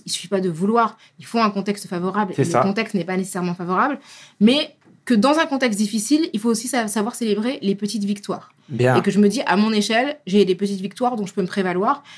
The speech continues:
Speaker 1: et que j'ai envie de partager avec
Speaker 2: Bien.
Speaker 1: d'autres. Et puis, bien sûr, euh, expliquer aussi ce qui a été difficile. Les embûches que j'ai pu connaître, les moments où j'ai douté, les moments où j'ai eu envie d'arrêter, les moments où j'ai eu envie de partir, euh,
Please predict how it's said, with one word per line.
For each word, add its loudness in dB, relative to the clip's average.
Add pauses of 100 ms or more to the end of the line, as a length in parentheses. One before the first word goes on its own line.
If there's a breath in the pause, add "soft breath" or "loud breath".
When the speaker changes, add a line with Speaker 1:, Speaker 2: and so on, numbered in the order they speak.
(160 loud breath)
Speaker 1:
et -2
que 4
j'ai 4
envie 0
de -12
partager -2
avec 0
Speaker 2:
Bien. 2
Speaker 1:
d'autres. -6 (380 loud breath)
Et 6
puis, 2
bien 2
sûr, 2
euh, 2
expliquer -2
aussi -2
ce -8
qui -2
a 2
été -2
difficile. -4 (400 loud breath)
Les 4
embûches 2
que -2
j'ai 0
pu -10
connaître, 0
les 0
moments 0
où 4
j'ai -4
douté, 0 (440 soft breath)
les 0
moments 4
où 2
j'ai 2
eu 0
envie 0
d'arrêter, 0
les 0
moments -2
où -4
j'ai -6
eu -6
envie -12
de -12
partir, -2 (460 loud breath)
euh, -4